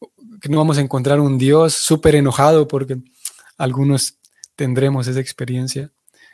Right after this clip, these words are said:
de regresar a casa y al abrir la puerta quien está es papá o mamá enojados porque me fui muy, mucho tiempo, porque lo que sea.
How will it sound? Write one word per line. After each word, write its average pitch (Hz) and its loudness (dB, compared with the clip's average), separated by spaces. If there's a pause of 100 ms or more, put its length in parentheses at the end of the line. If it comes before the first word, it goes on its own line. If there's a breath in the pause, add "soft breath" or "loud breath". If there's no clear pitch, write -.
(200 soft breath)
de 120 -4 (300)
regresar 135 2
a 147 2
casa 147 2
y 165 -4
al 127 -2
abrir 131 2
la 151 2
puerta 156 2
quien 131 -4
está 139 0
es 156 0
papá 147 2
o 165 4
mamá 147 2
enojados 143 0
porque 127 -12 (500 soft breath)
me 131 -4
fui 147 -2
muy, 135 -4 (120)
mucho 139 -8
tiempo, 143 -8
porque 139 -16
lo 165 -14
que 185 -8
sea. 143 -8